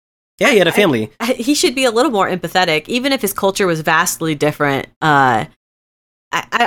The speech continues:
Speaker 2: I don't know. It, it just struck me as, like, sh-, his whole character struck me as strange in this one. Um, a-, and just his, why was he on the planet with them other than to have this connection with Mantis that was, you know,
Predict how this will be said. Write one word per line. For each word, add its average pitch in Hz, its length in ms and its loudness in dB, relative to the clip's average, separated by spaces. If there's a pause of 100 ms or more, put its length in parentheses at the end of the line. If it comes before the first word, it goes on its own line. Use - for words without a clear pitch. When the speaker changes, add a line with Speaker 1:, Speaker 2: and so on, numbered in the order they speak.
(140)
Speaker 2:
I - 20 4
don't 233 140 2
know. 175 220 2
It, 196 220 0
it 202 240 0
just 202 200 -4
struck 185 320 -4
me 175 240 0
as, 151 360 0
like, 135 520 -2 (180)
sh-, - 220 -6 (120)
his 190 240 0
whole 208 140 2
character 151 560 0
struck - 260 -4
me 156 100 -2
as 143 100 -2
strange 139 680 -2
in 147 180 -4
this 143 220 -2
one. 127 360 -4 (420)
Um, 139 500 2 (260)
a-, 202 180 -2
and 226 340 0
just 226 240 0
his, 190 280 0
why 180 520 0
was 180 240 -2
he 175 180 -4
on 156 280 0
the 156 80 -4
planet 147 420 -4
with 143 240 -4
them 131 400 -2
other 151 260 2
than 143 240 -2
to 139 80 -2
have 143 320 -2
this 135 320 -2 (480)
connection 160 640 0
with 135 180 -4
Mantis 151 640 0
that 135 200 0
was, 131 340 0
you 147 100 -4
know, 131 320 -2